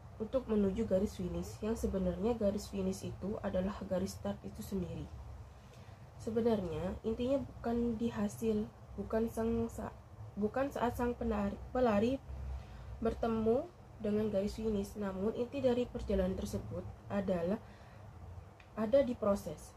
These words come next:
Selama perjalanan itulah sang pelari akan melihat hakikat kehidupan secara keseluruhan,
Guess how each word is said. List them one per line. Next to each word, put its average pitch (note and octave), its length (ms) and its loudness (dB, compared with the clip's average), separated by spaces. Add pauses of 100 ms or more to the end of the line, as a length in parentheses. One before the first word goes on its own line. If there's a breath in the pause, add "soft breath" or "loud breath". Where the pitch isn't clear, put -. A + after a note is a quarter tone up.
(120)
Selama A3+ 400 2
perjalanan G3+ 560 6
itulah G#3+ 560 0
sang G#3 320 -4
pelari G3 380 0
akan A#3 320 2
melihat A3 260 2
hakikat A3 560 -6
kehidupan F#3 560 0
secara G#3+ 400 2
keseluruhan, F#3 640 0